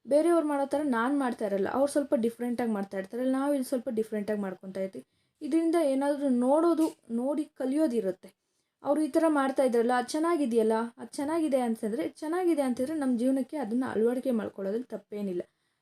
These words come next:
ಹಂಗಾಗಿ ನಾವು ಮಾಡ್ತಾ ಇರೋದು ಏನಕ್ಕೆ ಅಂತಂದ್ರೆ,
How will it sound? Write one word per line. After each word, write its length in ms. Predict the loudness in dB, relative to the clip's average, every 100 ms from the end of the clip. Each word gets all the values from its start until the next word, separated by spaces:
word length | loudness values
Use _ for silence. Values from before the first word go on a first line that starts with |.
| _
ಹಂಗಾಗಿ 760 | -6 -2 0 0 0 -4 -6 -8 _ _ _ _ _
ನಾವು 560 | -4 0 2 2 0 -2 _ -4
ಮಾಡ್ತಾ 360 | -2 0 0
ಇರೋದು 240 | 0 2 2
ಏನಕ್ಕೆ 380 | 0 -4 -6
ಅಂತಂದ್ರೆ, 600 | -6 -4 -2 -2 -6 -10